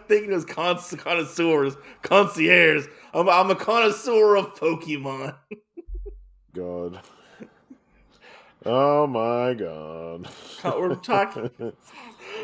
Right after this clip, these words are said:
Speaker 1: we're talking about Pokemon Connoisseurs, which is a four episode new
Speaker 2: Concierge.
Speaker 1: show. Concierge. What, do I, what did I say?
Speaker 2: <laughs> Connoisseurs.
Speaker 1: Connoisseur. Concierge.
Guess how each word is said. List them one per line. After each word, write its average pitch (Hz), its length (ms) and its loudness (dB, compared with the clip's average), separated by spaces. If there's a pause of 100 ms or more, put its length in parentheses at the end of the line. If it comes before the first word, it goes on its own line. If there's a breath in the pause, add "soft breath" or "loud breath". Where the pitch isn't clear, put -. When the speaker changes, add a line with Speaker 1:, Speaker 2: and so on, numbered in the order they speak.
(120 loud breath)
Speaker 1:
we're 180 180 -8
talking 160 420 0
about 151 280 0
Pokemon 139 480 -2
Connoisseurs, 127 640 -4
which 131 220 -8
is 131 80 -12
a 135 60 -8
four 160 600 2
episode 139 680 -2 (380 soft breath)
new 220 420 -6
Speaker 2:
Concierge. 175 880 6
Speaker 1:
show. - 60 -16 (560)
Concierge. 247 640 6
What, 285 100 4
do 349 40 4
I, 480 220 12
what 320 80 4
did 370 1080 6
I - 220 2
say? - 100 -2
Speaker 2:
<laughs> - 60 -20
Connoisseurs. 151 1120 2
Speaker 1:
Connoisseur. 320 520 6 (280 loud breath)
Concierge. 208 1200 6